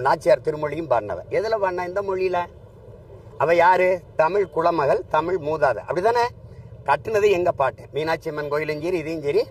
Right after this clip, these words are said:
கட்டினவன் எங்க பாட்டன். கோயில் கட்டினவன் எங்காலு, கோயில் கட்டப்பட்டது எங்காலுக்கு.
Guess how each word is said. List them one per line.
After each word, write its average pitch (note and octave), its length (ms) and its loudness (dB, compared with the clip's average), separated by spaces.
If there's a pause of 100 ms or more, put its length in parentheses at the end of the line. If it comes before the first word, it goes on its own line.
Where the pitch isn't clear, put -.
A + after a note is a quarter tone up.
கட்டினவன் D#3 420 -2
எங்க C#3 200 0
பாட்டன். - 320 -4 (460)
கோயில் A3+ 340 4
கட்டினவன் D#3+ 420 0
எங்காலு, C#3 400 2 (260)
கோயில் F3+ 300 0
கட்டப்பட்டது D#3 640 0
எங்காலுக்கு. C#3+ 440 0